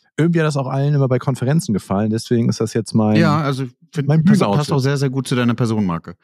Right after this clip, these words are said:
Speaker 1: Ja,
Speaker 2: Oder
Speaker 1: ja.
Speaker 2: Persönlichkeit, Personenmarke ist schon mal so, so klassifiziert, ja,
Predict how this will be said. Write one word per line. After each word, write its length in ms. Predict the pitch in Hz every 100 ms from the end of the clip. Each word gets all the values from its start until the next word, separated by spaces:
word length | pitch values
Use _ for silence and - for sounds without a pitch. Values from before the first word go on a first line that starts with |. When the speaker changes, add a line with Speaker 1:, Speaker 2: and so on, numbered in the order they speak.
| _ -
Speaker 1:
Ja, 140 | 123 -
Speaker 2:
Oder 140 | 90
Speaker 1:
ja. 40 | 85
Speaker 2:
Persönlichkeit, 920 | 107 92 113 117 90 - 82 78 -
Personenmarke 560 | 85 82 87 78 78 -
ist 60 |
schon 120 | - 76
mal 140 | 76
so, 200 | 76 76 - _ _ _ _
so 240 | - 80 73
klassifiziert, 800 | - 80 - 80 - - 76
ja, 120 | -